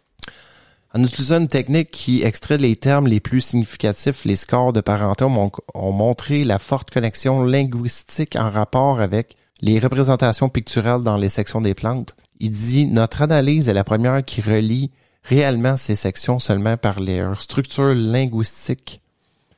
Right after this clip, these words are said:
dit Marcelo Montemuro. Euh, d'autres tests ont mesuré les recouvrements des mots.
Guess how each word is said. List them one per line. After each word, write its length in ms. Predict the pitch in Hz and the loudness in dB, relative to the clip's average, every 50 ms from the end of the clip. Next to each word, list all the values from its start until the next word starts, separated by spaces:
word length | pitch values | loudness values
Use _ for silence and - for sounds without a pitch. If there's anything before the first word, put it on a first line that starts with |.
| _ _ _ _ - | _ _ _ _ -8
dit 120 | 95 104 | -2 0
Marcelo 600 | 104 101 98 - - - 110 107 104 113 123 127 | 2 2 2 0 -2 -2 0 2 2 2 2 2
Montemuro. 960 | 120 107 110 110 107 98 - - 113 107 110 107 107 113 113 120 127 135 135 - _ _ _ _ _ _ _ _ _ _ _ _ _ _ _ - | 0 0 0 0 -2 -4 -4 -2 -2 0 0 0 0 0 0 0 0 -2 -2 -6 _ _ _ _ _ _ _ _ _ _ _ _ _ _ _ -2
Euh, 80 | - 107 | -2 0
d'autres 280 | 110 131 143 143 139 - | 2 2 2 0 -2 -2
tests 300 | - 165 160 - - 139 | 0 0 0 2 2 2
ont 180 | 120 110 113 | 2 4 4
mesuré 520 | 110 117 117 113 123 120 117 127 139 139 135 | 4 2 2 2 2 0 0 0 -2 -2 0
les 260 | 117 107 107 107 104 | 0 2 2 2 2
recouvrements 600 | 101 110 110 - 107 - - 113 117 120 127 123 | 0 0 -2 -4 -6 -4 -2 -2 0 0 0 0
des 280 | 120 113 104 104 104 | 0 0 2 2 2
mots. 300 | 104 104 104 113 123 151 | 2 2 2 2 0 0